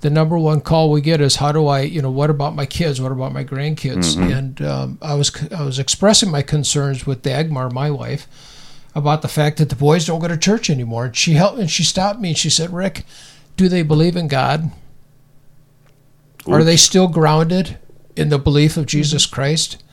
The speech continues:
Speaker 1: And, and it stopped me because I began to realize that, sure enough, that's, that's the foundational element of what, of where we're at, because everything we do in the church, even the church's role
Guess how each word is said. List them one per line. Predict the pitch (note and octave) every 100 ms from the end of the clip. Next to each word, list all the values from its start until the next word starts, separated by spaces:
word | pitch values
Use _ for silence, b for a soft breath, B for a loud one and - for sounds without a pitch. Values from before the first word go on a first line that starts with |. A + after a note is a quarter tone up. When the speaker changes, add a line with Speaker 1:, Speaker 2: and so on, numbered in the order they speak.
| b b b b b b b -
Speaker 1:
And, | C#3+ D3
and | F3 E3
it | F3+
stopped | - F#3 D3 - -
me | A#3 G#2 F#2+ - _
because | D#3 E3 D#3+
I | D3+ D#3
began | C3+ D3+ D#3 F3+
to | F3 E3+
realize | D3 F#3+ C4+ F#3+ C3 C#3 C#3
that, | D#3 C3 - b b b b b _ - -
sure | - - G3 F3+
enough, | E3+ G3 -
that's, | C#3 F3+ - -
that's | - E3 G#3+ -
the | -
foundational | F3+ F3+ F3 D#3 C3+ C3+ E3+ D#3 C3+
element | C#3+ F3+ F3 C#3
of | D3+ C3
what, | C3 C#3+ D3+ C#3
of | - B2+ B2+
where | D3
we're | C#3+ C3+
at, | D3+ B3+ - -
because | D#3 D3 C#3+
everything | D3+ C4+ G#3+ F#3+
we | D#3 D3+
do | C#3+ D3+ D3+ D3 C#3
in | F3+
the | C3
church, | - G#3+ D3+ A2+ - -
even | G#3+ D4+
the | D#3+
church's | C#3 - A#3+ F3 D3 B2
role | D3 D3 C#3+ C#3+